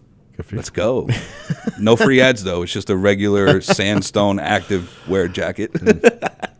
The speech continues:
Speaker 1: Yeah. Looks good, though. I like it. Um, all right, so two things. Kalisto, who, uh, tweeted out, uh, exactly ten months ago, hashtag free agent, uh, re-signed <laughs> with a multi-year deal with W W E.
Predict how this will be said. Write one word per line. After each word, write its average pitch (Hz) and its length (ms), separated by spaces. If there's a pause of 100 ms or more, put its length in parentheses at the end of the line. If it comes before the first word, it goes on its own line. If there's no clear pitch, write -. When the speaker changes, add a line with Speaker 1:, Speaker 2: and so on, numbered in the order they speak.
(100)
Speaker 1:
Yeah. 76 220 (800)
Looks 147 120
good, 143 140
though. 80 180
I 92 40
like 95 140
it. - 60 (580)
Um, 101 440 (120)
all - 80
right, 95 100
so - 80
two 131 140
things. 80 280
Kalisto, 113 580 (360)
who, 101 320
uh, 85 400
tweeted 107 280
out, 95 240 (320)
uh, 78 300 (760)
exactly 92 400
ten 92 140
months 85 180
ago, 82 100
hashtag 85 360
free 87 180
agent, 80 280 (120)
uh, 78 220
re-signed 82 540 (360)
<laughs> - 400
with 127 300
a 104 100
multi-year 101 300
deal 90 240
with 87 120
W 87 220
W 82 220
E. 139 120